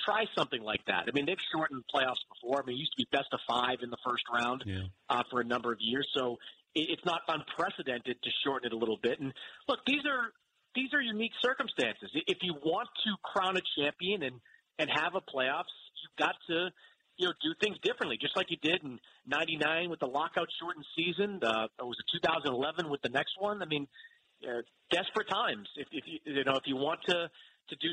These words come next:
Speaker 1: something, uh, if you wanna get something done, you have to try some desperate measures.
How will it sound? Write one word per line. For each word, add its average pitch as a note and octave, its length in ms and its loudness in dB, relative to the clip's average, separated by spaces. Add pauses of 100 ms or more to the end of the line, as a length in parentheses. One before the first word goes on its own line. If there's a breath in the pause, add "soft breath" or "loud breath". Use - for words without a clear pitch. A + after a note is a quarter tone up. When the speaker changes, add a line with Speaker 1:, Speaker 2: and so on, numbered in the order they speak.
(100)
Speaker 1:
something, D#3+ 580 0 (220)
uh, C3 120 0
if C3 120 -4
you D3 60 2
wanna E3 120 4
get E3 140 2
something E3 300 0
done, F3+ 240 0
you C#3 100 -2
have C#3+ 100 0
to C#3+ 60 -6
try C#3+ 300 2
some D3 100 -12
desperate C#3+ 300 -2
measures. F3 320 0